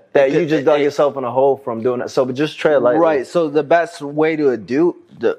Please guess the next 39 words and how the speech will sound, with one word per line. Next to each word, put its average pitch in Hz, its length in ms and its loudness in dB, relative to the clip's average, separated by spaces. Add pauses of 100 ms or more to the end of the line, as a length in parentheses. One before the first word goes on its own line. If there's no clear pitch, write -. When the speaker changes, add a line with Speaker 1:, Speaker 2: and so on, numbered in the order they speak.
(200)
Speaker 2:
to 123 240 0
address 110 500 0
it 95 300 -6 (880)
is, 127 240 0
like, 127 460 0 (280)
literally 135 840 0 (160)
address 156 500 0
it 82 280 -8 (140)
Speaker 1:
Yeah. 90 320 0
Speaker 2:
with 120 240 -2
your 120 100 -2
partner. 87 600 -4 (120)
Speaker 1:
Right. 90 200 2
Speaker 2:
Right? 127 340 0
What 170 220 2
is 151 160 -4
that 110 240 0
thing? 92 360 -4
What's 139 180 -2
going 143 260 0
on? 120 140 0
Why 131 120 4
do 147 120 0
I 135 80 2
feel 131 260 -2
like 101 220 -2
that? 87 180 0
Speaker 1:
Communication. 113 720 -2
Speaker 2:
What's 139 120 -2
going 151 220 0
on? 127 180 -2
But 156 300 2
here, 151 240 -2
here's 151 240 -4
a 131 60 -6
trick 165 300 -4
to 113 180 -4
it, 87 120 -4
though. 85 320 -2